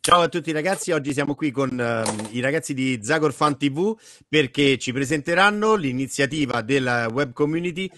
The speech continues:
che verrà presentata a Lucca Collezionando il due e il tre di aprile prossimo. Ciao.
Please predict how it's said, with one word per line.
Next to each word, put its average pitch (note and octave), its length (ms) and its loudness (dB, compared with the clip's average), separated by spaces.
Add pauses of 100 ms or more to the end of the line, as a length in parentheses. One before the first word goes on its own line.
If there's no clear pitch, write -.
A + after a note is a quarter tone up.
(120)
che C#3+ 120 4
verrà D3 260 4
presentata C3 720 0
a B2 80 0
Lucca B2+ 460 0
Collezionando D3 920 0 (340)
il B2+ 360 0
due G#3 380 8
e D#3+ 100 0
il C3+ 160 0
tre C#3+ 320 2
di B2+ 300 0
aprile A#2 380 -2
prossimo. G2 380 -10 (1400)
Ciao. C#3+ 140 2